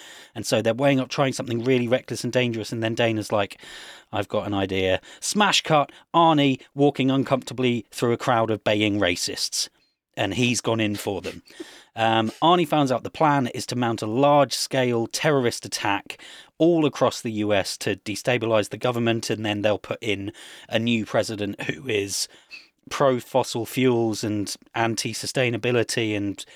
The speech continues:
anti-environment and all the t-, worst possible things possible. Um,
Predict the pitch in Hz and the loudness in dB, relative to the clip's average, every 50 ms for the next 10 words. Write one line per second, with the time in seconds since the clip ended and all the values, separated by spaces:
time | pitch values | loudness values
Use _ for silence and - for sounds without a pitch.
0 | - _ _ - 117 135 127 110 - 123 120 113 110 104 104 107 107 104 107 104 | -20 _ _ -2 0 0 0 0 0 0 0 0 2 2 4 4 4 4 2 0
1 | 101 101 95 101 104 92 92 - - - _ _ - 135 131 131 123 117 113 - | -2 -2 -4 -6 -8 -8 -8 -10 -14 -18 _ _ 0 0 2 2 0 -2 -4 -4
2 | - - - _ - 135 120 123 139 139 139 131 - - - - 147 139 - - | -6 -10 -10 _ -14 -10 -4 0 4 4 4 4 2 -2 -4 -2 -2 -2 -2 -4
3 | 127 120 117 104 - 113 98 98 95 - - _ _ _ _ _ _ - - 98 | -4 -4 -4 -4 -2 -2 -2 -2 -4 -6 -10 _ _ _ _ _ _ -8 -6 -6
4 | - - - - - - - - _ - - - - - - - - - - - | -4 -6 -8 -12 -12 -16 -18 -18 _ -20 -20 -20 -20 -20 -20 -20 -20 -12 -4 -2
5 | 101 101 104 104 101 | 0 0 0 -2 -2